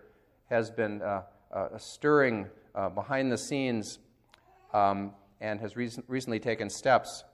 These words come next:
to plan a, a Wednesday night supper for all, just to try it once. Kinda open it up, do a new thing.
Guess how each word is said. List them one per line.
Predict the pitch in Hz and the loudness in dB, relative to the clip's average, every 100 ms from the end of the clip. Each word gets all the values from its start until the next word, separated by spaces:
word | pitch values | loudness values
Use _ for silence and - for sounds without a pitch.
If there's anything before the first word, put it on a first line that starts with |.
| _ _ _ _ _ | _ _ _ _ _
to | - | -12
plan | - 147 147 151 143 120 | -6 0 2 2 0 2
a, | 110 | 2
a | 107 | 4
Wednesday | 107 123 127 127 104 | 2 0 0 -2 0
night | 107 113 - | 0 -2 -4
supper | - 120 110 92 90 - _ _ | 0 2 2 -2 -2 -12 _ _
for | 104 | 2
all, | 90 101 90 78 - - | 6 8 6 2 -6 -10
just | 233 - | -6 -4
to | 131 - _ - | -6 -10 _ -20
try | - 110 120 | 2 4 4
it | 98 | 2
once. | 80 82 76 - - _ _ _ _ _ _ _ _ _ _ | -2 -6 -6 -14 -20 _ _ _ _ _ _ _ _ _ _
Kinda | 165 160 | -2 6
open | 131 143 123 | 6 6 4
it | 117 | 4
up, | 95 - | 4 2
do | 131 | 0
a | 117 | 2
new | 113 | 0
thing. | 110 139 87 | 0 -2 -2